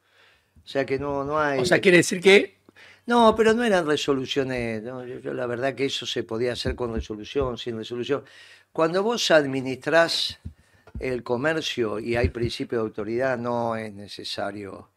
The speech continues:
Speaker 1: que andes firmando cosas. Nosotros firmamos muy poco.
Speaker 2: El
Speaker 1: Eh, porque es un problema de dialogar
Speaker 2: Claro,
Speaker 1: con el mercado.
Speaker 2: eh, Laura.
Speaker 1: Vos tenés que, que entender que los precios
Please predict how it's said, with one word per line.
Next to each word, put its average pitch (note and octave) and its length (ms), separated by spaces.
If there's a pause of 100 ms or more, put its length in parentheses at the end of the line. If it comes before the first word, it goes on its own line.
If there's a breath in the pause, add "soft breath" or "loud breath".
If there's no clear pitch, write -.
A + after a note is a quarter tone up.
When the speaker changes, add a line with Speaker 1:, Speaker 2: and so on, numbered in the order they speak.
(240)
Speaker 1:
que B2 100
andes A#2 240
firmando A2 460
cosas. D3+ 260
Nosotros E3+ 340
firmamos C3 380
muy A#2 140
poco. A2 520 (480 soft breath)
Speaker 2:
El D3 220
Speaker 1:
Eh, F3 240 (360)
porque - 360
es - 160
un F#3 80
problema G3+ 320
de D3+ 140
dialogar C3+ 460
Speaker 2:
Claro, D3+ 260
Speaker 1:
con C#3 60
el C#3 40
mercado. D3 240
Speaker 2:
eh, - 20
Laura. F3 500
Speaker 1:
Vos B3+ 160
tenés A3 260
que, D#3 160
que E3 100
entender D3 460
que D3+ 160
los C#3 180
precios C3 720